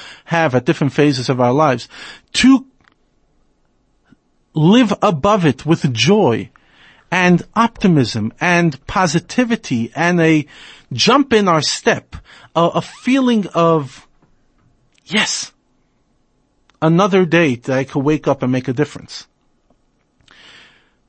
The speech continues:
It is not fun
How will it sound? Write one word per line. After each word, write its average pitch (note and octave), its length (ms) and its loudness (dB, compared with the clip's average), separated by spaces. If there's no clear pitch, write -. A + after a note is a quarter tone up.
It G#3+ 160 2
is G#3 180 2
not G#3+ 580 0
fun - 800 -4